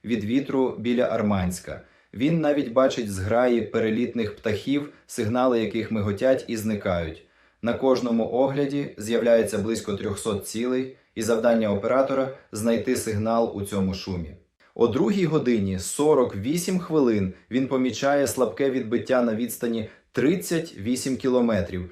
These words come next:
що рухається на південь зі швидкістю сто двадцять кілометрів на годину. Він нахиляється до екрана. На малій висоті радар бачить усе: рельєф, машини, погоду.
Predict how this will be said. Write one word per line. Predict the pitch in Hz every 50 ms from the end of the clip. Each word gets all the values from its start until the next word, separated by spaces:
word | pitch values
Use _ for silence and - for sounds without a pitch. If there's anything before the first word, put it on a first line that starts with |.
| - _
що | _ - - 123 117
рухається | 110 139 165 160 - 156 147 131 - - 127
на | 123 120
південь | 110 107 135 139 131 123 131 123 113
зі | 98 107 110
швидкістю | 104 - 131 147 143 - 143 131 - - 123
сто | 107 - - 135 135
двадцять | 123 110 117 120 117 - - 107 101
кілометрів | - 110 107 104 101 101 104 98 - 107 95 98
на | 98
годину. | 92 104 101 92 101 95 90 85 80 80 - - - _ _
Він | - 104 143 175 185 185
нахиляється | 175 170 170 143 120 120 120 123 127 127 - - 123
до | 113 110 117
екрана. | 117 117 117 - 120 113 107 95 90 85 82 - - _ _ _
На | 101 113
малій | 117 120 123 127 131 131
висоті | 117 117 120 113 - 123 - - 143 143
радар | 127 117 110 120 127 135 123
бачить | 113 120 123 117 123 123 110 135
усе: | 127 120 - - 127 110 95 87 85 - - _ _ _
рельєф, | 101 117 135 139 139 127 127 117 104 95 90 -
машини, | 101 104 101 - - 127 131 131 117 104 92
погоду. | - 117 110 101 113 110 104 87 87 82 78 -